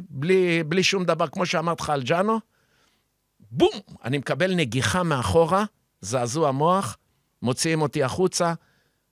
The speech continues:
אני שם עם קרח, עם הכל, וה-, ואני מרגיש פטישים בראש, אבל עם כוח הרצון שלי, אחרי אולי עשר דקות, חזרתי לשחק. והרמתי את הכדור לגוגו מורדיקוביץ',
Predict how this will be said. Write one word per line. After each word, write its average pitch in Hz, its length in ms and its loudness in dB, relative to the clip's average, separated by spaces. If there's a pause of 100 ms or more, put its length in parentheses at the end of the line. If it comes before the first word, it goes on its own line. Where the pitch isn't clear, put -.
(580)
אני 127 140 -2
שם 135 280 -2
עם 127 100 0
קרח, 147 680 -2
עם 131 120 -2
הכל, 165 500 0
וה-, 120 220 -2 (120)
ואני 117 340 -2
מרגיש 120 540 -4
פטישים 143 500 -2
בראש, 160 520 0 (520)
אבל 117 240 0
עם 131 80 2
כוח 170 260 2
הרצון 156 380 0
שלי, 160 360 0
אחרי 147 520 2
אולי 139 340 0
עשר 156 260 0
דקות, 123 420 -6 (440)
חזרתי 139 520 -2
לשחק. 117 420 -4 (680)
והרמתי 175 760 0
את 202 100 -4
הכדור 185 380 0
לגוגו 175 400 0
מורדיקוביץ', 156 760 -2